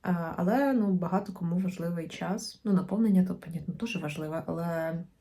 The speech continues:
ну, от, такий час, щоб встигнути попити каву і не шукати собі ще якісь відео, ось в такому плані. В принципі, коли ми створювали канал, то ми викидали відео тільки вранці, щоб створити ось таку звичку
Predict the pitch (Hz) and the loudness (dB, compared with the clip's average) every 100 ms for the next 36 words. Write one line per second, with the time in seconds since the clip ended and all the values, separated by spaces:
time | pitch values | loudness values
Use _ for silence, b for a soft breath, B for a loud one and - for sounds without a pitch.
0 | _ _ - 202 170 - - _ _ 196 | _ _ 0 2 2 -2 -12 _ _ -2
1 | 185 180 196 202 - - - 180 180 175 | 0 2 4 2 0 -6 2 6 6 6
2 | 165 160 160 - - 175 226 240 240 233 | -2 -4 -6 -6 0 2 4 6 6 6
3 | 226 208 202 202 - 185 185 185 180 - | 6 4 2 0 0 0 0 2 2 0
4 | 175 175 180 185 180 175 175 170 180 - | -2 -2 -2 -4 -4 -4 -4 -4 -6 -6
5 | 185 165 - - - 156 B B B B | -6 -6 -8 -8 -6 -6 B B B B
6 | B - 202 220 202 190 190 202 196 185 | B -2 4 4 2 2 4 4 6 6
7 | 180 - - 175 170 165 170 180 185 233 | 4 0 -2 -2 0 -4 -4 0 0 2
8 | 247 - 175 170 170 165 185 - 190 185 | 0 0 0 0 -2 -4 -8 0 6 6
9 | 175 175 180 165 160 170 160 151 175 165 | 6 2 2 2 -2 -4 -4 -4 -6 -6
10 | 170 202 262 - 185 185 175 - - 175 | 2 2 2 2 -2 -2 -8 -10 -6 -2
11 | 185 185 175 185 185 175 180 170 - - | -2 -2 -6 -6 -6 -6 -4 -4 -6 -2
12 | 208 | -2